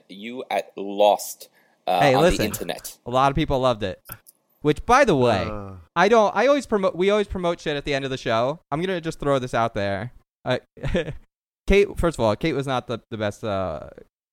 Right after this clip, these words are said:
Speaker 2: Kate, Kate was, was shit. It was all about Juliet. Juliet was m-, much better, uh, than Kate. Uh, and Naomi was, I think, the hottest girl that was on that show. Regardless, even though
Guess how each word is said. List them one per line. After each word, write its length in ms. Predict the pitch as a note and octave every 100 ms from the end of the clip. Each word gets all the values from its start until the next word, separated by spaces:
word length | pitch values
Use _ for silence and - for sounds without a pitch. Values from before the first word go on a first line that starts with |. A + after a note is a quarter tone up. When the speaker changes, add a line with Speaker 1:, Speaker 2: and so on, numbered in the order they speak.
| -
Speaker 2:
Kate, 220 | F3+ -
Kate 140 | D#3+ C#3+
was, 220 | A2 - _
was 160 | A#2+ G#2+
shit. 300 | - A2 E2
It 80 | G#2
was 120 | G#2
all 60 | B2
about 180 | G#2
Juliet. 380 | - F#2+ E2+ -
Juliet 320 | - A2 G2+
was 140 | E2+ F#2
m-, 80 | G2+ _ _
much 160 | G2+ F#2
better, 280 | - F2 -
uh, 220 | - - -
than 120 | -
Kate. 220 | - - _ - - -
Uh, 160 | G2+ F#2+
and 120 | G#2+
Naomi 460 | A2 A#2 B2 A#2+ F#2+
was, 360 | F2 E2+ - - - - _ _ _ _ _ _ _ _
I 120 | G2+
think, 220 | F#2+ F#2 E2+ _ -
the 80 | G2+
hottest 320 | F#2 F2 -
girl 180 | G2+ F2
that 80 | E2
was 100 | F#2+
on 100 | C#2
that 120 | C2
show. 220 | - - - - _ _ _ -
Regardless, 500 | C3+ D#3+ A2+ F#2 G#2+
even 120 | G#2+
though 120 | G2